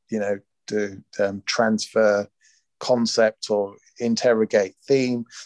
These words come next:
So all of those ideas around traditional design mechanisms, but with this new mechanism of,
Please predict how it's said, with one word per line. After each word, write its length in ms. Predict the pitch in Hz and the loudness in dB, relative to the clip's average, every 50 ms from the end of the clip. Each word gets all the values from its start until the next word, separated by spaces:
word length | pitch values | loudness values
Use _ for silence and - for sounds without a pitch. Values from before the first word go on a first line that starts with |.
| _ - | _ 2
So 160 | 143 147 165 | 6 8 8
all 140 | 208 226 214 | 8 8 8
of 60 | 180 | 8
those 280 | 165 165 165 156 139 | 8 6 6 4 2
ideas 500 | 139 131 123 120 110 - 123 120 117 113 | 0 0 0 -4 -8 -10 -12 -12 -12 -12
around 400 | 120 113 110 113 113 110 110 107 | -14 -8 -6 -4 -4 -4 -6 -12
traditional 460 | - - _ 131 135 - - - 113 104 | -16 -10 _ -6 -6 -6 -6 -10 -14 -12
design 400 | - 107 98 120 120 120 117 113 | -12 -4 0 0 2 2 0 -4
mechanisms, 540 | 107 - _ - 107 104 104 107 107 107 110 | -8 -8 _ -12 -12 -12 -8 -10 -10 -6 -6
but 120 | 123 127 | -6 -4
with 220 | 123 135 139 139 143 | 0 0 0 0 2
this 220 | 151 147 147 139 | 0 0 0 -2
new 180 | 151 170 190 202 | 0 0 0 2
mechanism 640 | 180 147 131 - - 127 117 117 113 113 117 117 | 4 2 2 2 -2 -6 -6 -6 -8 -8 -10 -10
of, 140 | 117 113 110 | -10 -12 -12